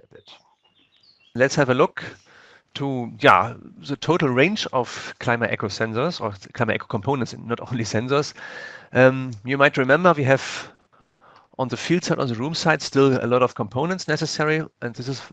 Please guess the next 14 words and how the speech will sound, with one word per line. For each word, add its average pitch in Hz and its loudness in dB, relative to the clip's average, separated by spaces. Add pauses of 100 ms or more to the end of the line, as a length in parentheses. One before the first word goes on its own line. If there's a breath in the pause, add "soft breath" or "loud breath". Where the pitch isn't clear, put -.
will 139 4
be 127 0
our 117 -4
part 113 -4
today. 135 -2 (520 loud breath)
The - -10
Climate 113 -2
Echo 135 -4
sensor 135 -4
and 120 -6
room 143 -8
control 147 -10
units 143 -6
as, - -2